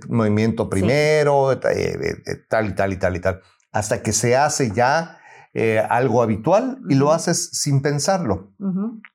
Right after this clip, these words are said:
Speaker 1: En este caso en concreto, la cuestión de la comida, pues, es algo similar, ¿no?
Speaker 2: Correcto.
Speaker 1: O sea, ya, eh, estás tan, eh, enrollada en esta cuestión de la preparación que ya sabes.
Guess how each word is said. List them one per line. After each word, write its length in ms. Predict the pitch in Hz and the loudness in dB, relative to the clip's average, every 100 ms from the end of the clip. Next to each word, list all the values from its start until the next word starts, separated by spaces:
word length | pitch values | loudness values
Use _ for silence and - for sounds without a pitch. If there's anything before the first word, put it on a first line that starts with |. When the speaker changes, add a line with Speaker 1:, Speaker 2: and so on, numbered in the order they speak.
| - | -6
Speaker 1:
En 180 | - 131 | 0 2
este 200 | 135 131 | 2 0
caso 240 | 117 120 | 0 0
en 100 | 120 | 0
concreto, 520 | 104 104 117 117 123 113 - - - | 2 2 0 0 -2 -4 -14 -18 -4
la 160 | 120 113 | -2 0
cuestión 280 | 113 139 | 0 0
de 60 | 127 | 2
la 140 | 117 | 0
comida, 340 | 120 113 127 123 | 0 0 2 0
pues, 160 | 107 | -2
es 140 | 120 110 | -2 -2
algo 220 | 107 104 | -2 -2
similar, 500 | 101 90 80 73 71 | -2 -4 -2 -4 -2
¿no? 260 | 113 175 180 | 0 0 -2
Speaker 2:
Correcto. 280 | 190 175 147 | -4 -2 -2
Speaker 1:
O 40 | |
sea, 240 | 104 123 101 | 0 -2 0
ya, 320 | 120 127 - - | 2 2 0 -2
eh, 160 | 113 | -2
estás 720 | 101 - 123 117 143 - - - | -2 -2 0 2 0 -4 -8 -4
tan, 300 | 117 110 107 | -2 -2 -2
eh, 220 | 104 104 | -2 -2
enrollada 580 | 107 107 104 113 120 123 | -2 -2 0 2 2 0
en 240 | 117 107 | 0 0
esta 240 | 104 120 107 | 0 -2 -4
cuestión 240 | 101 117 | -4 -2
de 80 | 110 | 0
la 100 | 101 | 0
preparación 540 | 104 104 101 156 170 - - _ | 0 0 0 2 0 -4 -20 _
que 120 | - | 0
ya 160 | 196 208 | 2 2
sabes. 560 | 202 233 214 143 - | 4 2 2 0 -6